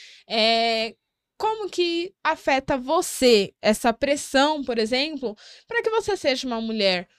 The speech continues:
magra, com seus traços afinados, né? Enfim, com certeza você tem.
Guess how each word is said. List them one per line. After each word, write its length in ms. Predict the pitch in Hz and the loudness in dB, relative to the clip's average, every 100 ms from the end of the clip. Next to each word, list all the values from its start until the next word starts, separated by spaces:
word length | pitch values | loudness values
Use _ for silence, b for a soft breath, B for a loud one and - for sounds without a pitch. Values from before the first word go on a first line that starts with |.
| _ | _
magra, 720 | 196 190 190 202 254 294 320 294 | -4 2 4 6 6 4 0 -2
com 280 | 277 214 | -6 -10
seus 400 | 214 - 214 202 | -10 -8 -8 -8
traços 760 | - 208 196 190 - 208 190 - B B | -6 0 0 0 -2 -8 -10 -12 B B
afinados, 1500 | 226 220 - 208 185 180 190 247 302 320 269 311 311 - - b b | -2 -2 -4 -6 0 2 4 6 4 2 -2 -8 -10 -14 -20 b b
né? 460 | 196 214 247 220 208 160 123 | -4 0 2 0 -2 -8 -8
Enfim, 640 | 196 226 - 254 214 180 170 | -6 -6 -6 -4 -2 -4 -6
com 240 | - 269 330 | 0 0 2
certeza 500 | 359 339 269 262 277 | 0 2 0 0 0
você 280 | 277 - 285 | -2 -4 -4
tem. 420 | 247 247 247 | -2 -2 -4